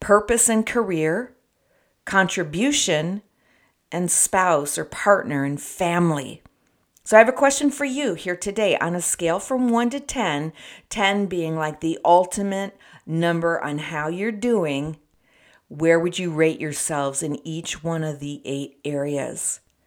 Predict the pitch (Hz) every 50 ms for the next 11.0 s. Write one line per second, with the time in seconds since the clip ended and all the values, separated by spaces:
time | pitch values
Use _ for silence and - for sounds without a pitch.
0 | _ - _ _ - - 202 - 269 247 269 262 262 226 208 - - 190 190 233
1 | 285 - 208 180 156 151 - - 160 156 156 156 151 156 156 165 165 - 170 165
2 | 170 165 160 156 151 147 147 _ _ _ _ - - 190 214 233 262 226 214 196
3 | 175 170 175 - 165 156 151 151 147 147 156 147 180 202 247 262 202 160 156 -
4 | - _ - - - - - - - - 151 202 202 - 196 190 185 202 226 254
5 | 294 330 359 339 285 262 254 - - 202 202 208 214 214 196 165 151 151 151 156
6 | - - - _ _ - 185 175 - - 160 165 156 151 147 147 - 165 160 156
7 | 156 156 - - 151 123 120 143 151 _ _ _ _ _ _ _ _ _ _ _
8 | - - 196 202 202 208 196 226 233 - - - - - 202 196 185 170 151 131
9 | 123 - _ _ _ _ _ _ - 180 175 160 185 208 208 214 208 208 202 202
10 | 202 190 175 165 170 175 185 185 185 175 170 180 175 160 147 131 139 139 -